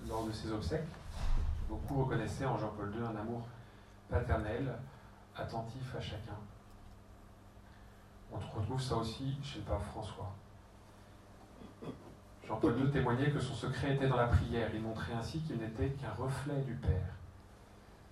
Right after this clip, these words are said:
de qui toute paternité au ciel et sur la terre tire son nom.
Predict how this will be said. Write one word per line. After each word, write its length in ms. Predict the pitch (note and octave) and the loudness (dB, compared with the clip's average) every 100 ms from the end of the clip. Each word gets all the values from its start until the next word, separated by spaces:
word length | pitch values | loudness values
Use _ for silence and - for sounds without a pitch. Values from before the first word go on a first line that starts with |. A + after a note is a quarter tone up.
| A2+ | -6
de 80 | G#2 | -4
qui 280 | - C#3 C#3+ - | -4 -4 -2 -2
toute 160 | D#3 | 2
paternité 800 | - - C3+ A#2 - B2+ C3 C3+ - - - | 6 6 6 2 -2 -2 0 0 -4 -8 -6
au 60 | |
ciel 420 | - - G#2+ A#2 B2 B2 - - - - - - | -4 -4 -4 -4 -4 -6 -10 -12 -16 -18 -20 -10
et 60 | - | -6
sur 220 | A#2+ C3 | -2 2
la 100 | A#2 | 2
terre 320 | - B2 C3 C3 - | 2 0 0 -2 -4
tire 180 | B2 B2 | -4 -6
son 160 | G#2+ | -6
nom. 200 | G2+ F#2+ | -4 -4